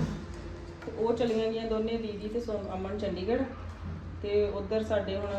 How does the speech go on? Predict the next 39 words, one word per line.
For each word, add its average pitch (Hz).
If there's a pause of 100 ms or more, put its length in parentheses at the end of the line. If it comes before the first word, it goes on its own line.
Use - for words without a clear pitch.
(160)
ਬੈੱਡਾਂ 185
ਵਾਲੇ 233
ਆਏ 214
ਹੋਏ 226
ਨੇ, 214
ਜਿਹੜਾ 214
ਆਪਾਂ 214
ਦੇਖ 214
ਕੇ 208
ਆਏ 185
ਸੀਗੇ 214
ਫਰਨੀਚਰ 208
ਸਾਰਾ 202
ਆ 196
ਗਿਆ 202
ਘਰੇ। 202
ਉਹ 208
ਤੁਸੀਂ 208 (600)
ਜਿਹੜੇ 214
ਬੈੱਡ 208
ਹੈਗੇ 208
ਨੇ 226
ਬਾਸੀ 208
ਫੈਮਿਲੀ 202
ਤੇ 208
ਜਾ 202
ਕੇ 196
ਦੇਖਿਓ, 196 (240)
ਬਹੁਤ 196
ਸੋਹਣੇ 220
ਬੈੱਡ 208
ਆਏ 196
ਨੇ। 208 (840)
ਤੇ 208
ਬਾਕੀ 214
ਸ-, 208
ਆਪਣਾ 185
ਸੀਗਾ 139
ਸਾਡੇ, 175